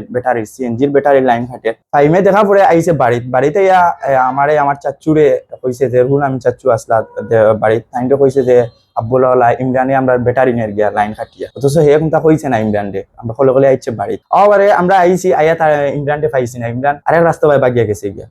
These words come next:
গিয়া আমরা তাইন রে নামনগরের রাস্তা থেকে ধরছি ইমরান রে। ইমরান রে আমার চাচু ধরছন, ধরা পরে, এ, তাইন রে লইয়া আইছন বাড়ি। তাইন ওর আব্বারে জিজ্ঞাসা করা হইছে যে, আব্বারে কইছে যে ওলা ওলা। তাইন ওর আব্বার নাম হইল নিজামুদ্দিন। নিজামুদ্দিন, এ, তাইন রে জিজ্ঞাসা করা হইছে যে বা-, তোমার ফুয়ারে ওলা ওলা আমরা ব্যাটারি চুরির ধরা, ধরা খাইছন।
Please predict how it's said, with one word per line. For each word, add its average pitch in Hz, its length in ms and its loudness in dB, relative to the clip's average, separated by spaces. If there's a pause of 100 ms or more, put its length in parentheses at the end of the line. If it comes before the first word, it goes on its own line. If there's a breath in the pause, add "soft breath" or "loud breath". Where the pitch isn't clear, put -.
(160)
গিয়া 165 160 4
আমরা 180 180 2
তাইন 165 280 -2
রে 165 200 4
নামনগরের 151 460 2
রাস্তা 170 220 0
থেকে 160 200 0
ধরছি 135 300 -2
ইমরান 117 340 -6
রে। 107 80 -4
ইমরান 127 300 -4
রে 139 60 0
আমার 135 200 -2
চাচু 139 260 -2
ধরছন, 123 360 -2
ধরা 131 180 2
পরে, 151 220 0
এ, 131 380 2
তাইন 131 160 0
রে 139 100 4
লইয়া 131 220 4
আইছন 120 300 0
বাড়ি। 101 220 -6
তাইন - 320 -10
ওর 160 100 2
আব্বারে 185 380 2
জিজ্ঞাসা 180 220 2
করা 156 140 2
হইছে 139 280 -2
যে, 120 100 0
আব্বারে 127 320 0
কইছে 143 240 -2
যে 131 100 -2
ওলা 127 180 2
ওলা। 120 160 2
তাইন 123 180 -4
ওর 135 60 2
আব্বার 139 240 0
নাম 151 120 2
হইল 143 120 2
নিজামুদ্দিন। 110 560 -2
নিজামুদ্দিন, 131 800 -4
এ, 139 140 0
তাইন 139 220 2
রে 165 80 4
জিজ্ঞাসা 156 260 2
করা 147 160 0
হইছে 143 240 2
যে 135 140 2
বা-, 120 160 -8 (380)
তোমার 131 300 2
ফুয়ারে 143 320 0
ওলা 139 160 4
ওলা 135 120 2
আমরা 127 180 0
ব্যাটারি 139 300 2
চুরির 135 260 -2
ধরা, 120 300 2 (140)
ধরা 135 160 2
খাইছন। 107 360 -4